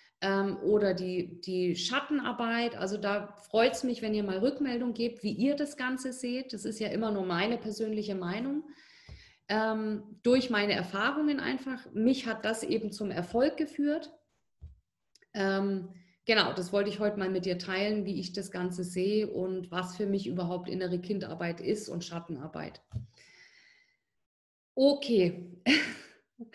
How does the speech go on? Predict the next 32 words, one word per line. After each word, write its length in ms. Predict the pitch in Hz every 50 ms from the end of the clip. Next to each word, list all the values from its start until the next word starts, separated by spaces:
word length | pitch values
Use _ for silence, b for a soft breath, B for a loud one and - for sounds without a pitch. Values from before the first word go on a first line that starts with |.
| 453 480 480 453 440 427 415 403 381 381 B B B B -
Ähm, 340 | 220 233 233 233 233 226 190
lasst 420 | 208 220 208 233 311 320 - -
es 140 | 294 277 -
euch 260 | 220 208 226 220 220
gut 240 | - 285 330 330 -
gehen. 160 | 311 302 294
Es 140 | 285 - -
freut 340 | - - 214 233 269 277 -
mich 180 | 262 254 254 247
auf 120 | 233 -
jeden 200 | 240 240 233 247
Fall, 160 | - 240 226
dass 200 | 214 220 214 220
du 120 | - 220 202
heute 220 | 208 202 202 202
dabei 540 | 175 190 175 175 185 185 202 254 294 285 285
warst. 420 | 277 269 269 277 285 - - - -
Ähm, 400 | - 202 208 208 214 214 208 -
ich 240 | - 185 - - -
werd 600 | - 170 180 180 175 180 196 208 226 247 240 - - - - - _ _
in 160 | - - 208
der 160 | 208 208 208 208
Zukunft, 800 | - - 277 262 - - 262 240 233 240 233 - - - - -
ähm, 300 | - 196 196 196 202 196
noch 160 | 196 190 190
mehr 400 | 202 196 196 208 233 247 220 202
Videos 420 | 233 240 220 - 233 226 220 -
auch 180 | - 180 196 190
zu 140 | - - 202
diesen 380 | 208 214 220 208 208 202 196
Themen 360 | 202 240 254 277 285 294 269
machen, 460 | 254 240 240 247 240 247 247 240 247